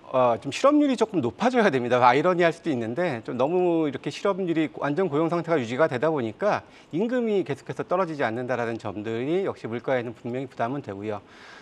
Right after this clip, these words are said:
다만 그래도 조금 미국의 물가 측면에서는 다행스러운 것은, 최근에 이제 워낙에 달러가 강하지 않습니까? 물론 미국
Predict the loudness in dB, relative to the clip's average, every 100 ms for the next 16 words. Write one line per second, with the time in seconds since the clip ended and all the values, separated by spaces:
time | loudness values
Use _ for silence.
0 | -12 0 2 4 2 0 -8 -8 -6 -4
1 | -6 -8 -10 -2 0 2 2 2 0 2
2 | 0 2 -2 0 0 0 0 0 2 2
3 | 0 0 0 0 -2 -2 -4 -6 -12 -8
4 | -4 -2 0 0 0 0 2 0 2 0
5 | 2 0 2 0 0 -2 -2 -8 -8 -10
6 | -6 -6 -4 -6 -6 -8 -8 -8